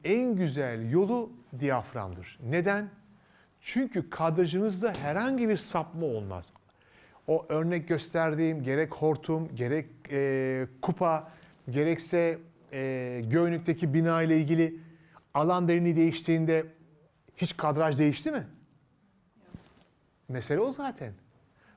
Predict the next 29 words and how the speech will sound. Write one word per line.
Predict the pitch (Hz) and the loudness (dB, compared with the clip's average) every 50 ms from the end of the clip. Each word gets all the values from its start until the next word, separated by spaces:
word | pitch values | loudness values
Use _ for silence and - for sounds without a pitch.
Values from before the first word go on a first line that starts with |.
| _ - | _ -4
Ben | - 262 269 262 | -2 -2 0 2
buradan | 247 226 185 180 151 139 - - - - - | 2 2 2 2 0 -2 -4 -12 -18 -12 -6
arkadaşımı | - 202 - 190 185 160 151 139 131 | -6 -6 -4 -4 -6 -6 -4 -6 -6
çekerken | - 208 190 - 143 110 98 92 - - - - 180 | -4 -6 -6 -4 -6 -8 -8 -10 -14 -18 -18 -16 -12
Başkan | 190 190 - - - 196 185 160 127 | -12 -12 -10 -4 -4 -2 -2 -2 -2
Bey'i | 120 117 156 196 190 | -4 -4 -4 -6 -8
flu | - - - - - 175 208 220 262 | -12 -16 -18 -10 -6 -2 0 2 2
ya | 240 214 180 | 2 2 2
da | 170 | 2
net | 156 190 220 214 - | 2 2 0 0 -2
yapmaya | 156 120 - - 143 135 135 135 | -8 -6 -6 -6 -2 0 0 0
çalışırken | 131 - 131 131 120 - 269 269 - 226 220 247 247 - - _ _ _ _ _ _ _ _ _ _ - | 0 0 -2 -4 -2 -2 -2 0 0 0 -2 -2 -6 -12 -20 _ _ _ _ _ _ _ _ _ _ -10
kadrajımın | - - 131 139 143 170 170 165 226 285 294 220 | -2 0 2 4 4 4 4 4 4 2 4 4
değişmemesi. | 190 190 208 180 - - 113 101 92 87 - - | 4 4 2 2 -2 -6 -8 -8 -8 -12 -14 -12
Halbuki | - 120 123 143 160 - 131 | -8 -8 -6 -6 -8 -10 -10
telede | - - 143 135 131 135 127 | -8 -4 -2 -2 -2 -2 -4
falan | - 175 208 220 185 127 | -4 -6 -6 -4 -4 -4
değişir. | 117 113 98 - - - - - - - _ _ _ _ _ _ _ _ _ _ _ _ _ _ - | -4 -4 -6 -8 -14 -18 -20 -20 -20 -20 _ _ _ _ _ _ _ _ _ _ _ _ _ _ -8
O | 180 170 | -6 -2
da | 185 202 165 | -2 -2 -4
bizim | 147 143 175 160 | -4 -6 -6 -8
çok | - 170 156 - | -8 -10 -12 -12
hoşumuza | 139 - 139 127 123 127 | -12 -10 -10 -8 -8 -8
giden | 117 107 113 110 110 | -8 -8 -10 -12 -12
bir | - | -12
şey | - 220 196 135 | -12 -12 -10 -10
değildir. | 123 110 98 87 - - _ _ - | -10 -12 -12 -12 -16 -20 _ _ -18
Evet. | 151 143 107 98 92 _ _ _ _ _ _ _ _ _ _ _ _ _ _ _ _ _ _ _ _ _ _ _ _ _ _ _ _ _ _ _ _ _ _ _ _ - | -16 -14 -14 -16 -18 _ _ _ _ _ _ _ _ _ _ _ _ _ _ _ _ _ _ _ _ _ _ _ _ _ _ _ _ _ _ _ _ _ _ _ _ -4
Evet. | - 160 127 110 | -4 -2 -4 -4